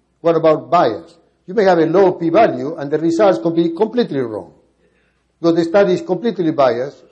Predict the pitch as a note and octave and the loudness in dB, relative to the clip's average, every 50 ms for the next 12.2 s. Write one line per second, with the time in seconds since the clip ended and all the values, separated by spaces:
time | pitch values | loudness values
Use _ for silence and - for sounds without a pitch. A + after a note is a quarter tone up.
0 | _ - D#3+ E3+ E3+ F3+ F3+ F3 E3 E3 D#3+ D#3 F3+ F3+ E3+ D#3 - - D3 C#3+ | _ -4 -2 0 4 4 4 4 4 0 0 2 2 2 2 2 -2 -2 -8 -8
1 | C#3 - D3 C#3 B2 A2+ A#2 A2+ G#2 - _ _ _ _ _ _ _ _ _ _ | -2 -2 -2 -2 -2 -6 -10 -12 -12 -16 _ _ _ _ _ _ _ _ _ _
2 | _ _ _ C#3 C#3 C#3+ C3+ C3+ - E3 A2 F#2+ - - _ _ _ _ _ _ | _ _ _ -12 -10 -10 -10 -4 -2 -2 -2 -2 -6 -14 _ _ _ _ _ _
3 | _ _ - E3 G3 G3 G3 G3 F#3+ F#3 - - _ _ _ C3+ D3+ G#3+ E3+ F#3 | _ _ -4 0 2 2 2 0 -2 -6 -12 -20 _ _ _ -6 -6 -4 -4 -6
4 | F3+ D#3 G3 E3+ D#3+ E3 D#3+ D3+ F#3+ G#3+ G#3 G3 - - G3 G3 F#3+ F3+ - - | -2 0 0 0 0 -2 -2 0 2 2 2 0 -4 -4 -4 -4 -4 -6 -8 -14
5 | _ _ _ _ _ _ _ _ _ _ _ - C#3+ D3+ D3+ - E3 D3+ C#3+ D3 | _ _ _ _ _ _ _ _ _ _ _ -12 -8 -8 -6 -2 -2 -2 0 2
6 | F#3+ A#3 G#3+ E3+ E3 - E3+ D#3+ D#3 - - C#3 B2 A#2+ C3 B2 - - C#3+ C3 | 2 2 4 2 2 0 -2 -4 -4 -4 -8 -10 -8 -6 -8 -8 -4 -2 -2 -2
7 | B2 G#2+ - A#2 F#2+ - - - - - - _ _ _ _ _ _ _ _ _ | -2 -4 -10 -18 -20 -20 -20 -20 -20 -20 -20 _ _ _ _ _ _ _ _ _
8 | - D#3+ D#3+ D#3+ D#3 D#3+ D#3 D3+ D#3 D3+ D3 D3 C#3 - _ _ _ _ _ _ | 0 2 4 4 4 4 2 0 -2 -8 -12 -14 -18 -20 _ _ _ _ _ _
9 | _ _ _ _ _ _ _ _ _ _ _ _ _ _ _ _ _ _ _ _ | _ _ _ _ _ _ _ _ _ _ _ _ _ _ _ _ _ _ _ _
10 | _ _ _ _ _ - G3 G#3 G#3+ G#3+ G#3 A#3+ C4 C4 B3 G#3+ G#3 G3+ - - | _ _ _ _ _ -2 2 2 2 2 2 2 2 2 2 0 0 -4 -8 -12
11 | - E3 F#3 F#3+ G3+ G3 - - F3 E3+ E3+ - - G3 G3+ F#3+ - - D#3+ C#3+ | -8 -6 -4 -2 -4 -4 -4 -4 -4 -4 -6 -6 -6 -6 -4 -4 -4 0 2 2
12 | C3+ A#2+ C3+ - | 2 2 0 -4